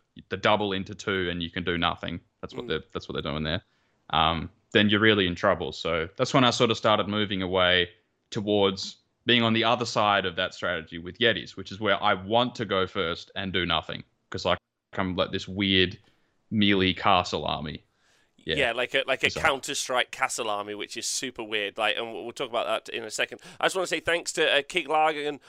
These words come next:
Speaker 2: um, for resubscribing, Bobbin for gifting a gift subscription to Last Games. Big love, thanks for being here,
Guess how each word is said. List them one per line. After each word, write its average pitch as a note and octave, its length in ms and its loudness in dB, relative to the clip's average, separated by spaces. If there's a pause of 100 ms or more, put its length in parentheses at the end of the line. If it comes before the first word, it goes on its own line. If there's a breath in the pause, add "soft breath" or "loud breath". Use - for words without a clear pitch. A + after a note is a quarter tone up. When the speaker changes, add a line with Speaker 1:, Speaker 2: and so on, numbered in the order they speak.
(140 soft breath)
Speaker 2:
um, C3 360 2
for C3 240 0
resubscribing, B2+ 640 -4
Bobbin E3+ 360 2
for C#3 100 -4
gifting F3 340 -4
a C3 60 -2
gift D#3 160 -8
subscription C#3+ 440 -10
to A#2+ 60 -8
Last B2+ 300 -2
Games. B2 340 -2
Big C3 200 -10
love, C3 240 0
thanks C3 220 -8
for - 80 -20
being C3 200 -6
here, A#2+ 160 -4